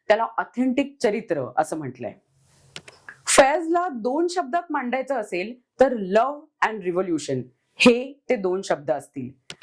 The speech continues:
आणि हेच त्याच्या अधिकृत चरित्राचं नाव आहे, love and revolution. अली मदी हाशमी यांची लिहिण्याची शैली गुंतवून ठेवणारी आहे.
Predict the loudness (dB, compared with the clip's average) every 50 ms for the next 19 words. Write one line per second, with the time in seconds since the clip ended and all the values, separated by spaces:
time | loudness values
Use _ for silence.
0 | 0 4 4 4 4 2 -4 -2 0 0 0 0 -4 -10 _ _ _ 2 2 2
1 | 2 -2 -6 -6 -4 -6 -6 -4 -4 -4 -4 -2 0 0 0 0 2 2 2 2
2 | 2 -4 -6 -6 -6 -6 -6 -4 -2 -2 -2 -2 -4 -6 -6 -6 -6 -8 _ _
3 | _ _ 0 2 6 6 6 4 4 -2 -6 -12 _ _ -6 -6 -6 -6 -4 -4
4 | -4 -2 0 0 2 0 0 0 0 -4 -6 -6 -14 _ _ _ _ _ _ _
5 | _ _ _ _ _ _ _ _ _ _ _ -20 -20 _ -20 -20 -20 -6 _ 4
6 | 4 4 6 2 2 2 0 -2 -2 -4 -4 -4 -4 -4 -8 -8 -8 -6 -2 0
7 | 0 0 -2 -4 -8 0 0 0 0 0 -6 -6 -4 -2 2 2 2 2 0 -4
8 | -4 -4 -2 2 2 2 2 2 -2 -4 -6 -6 -6 -8 _ -2 2 2 4 4
9 | 4 0 0 -2 -2 -6 -4 -2 -2 -2 -2 -4 -4 -4 -4 -6 -8 -12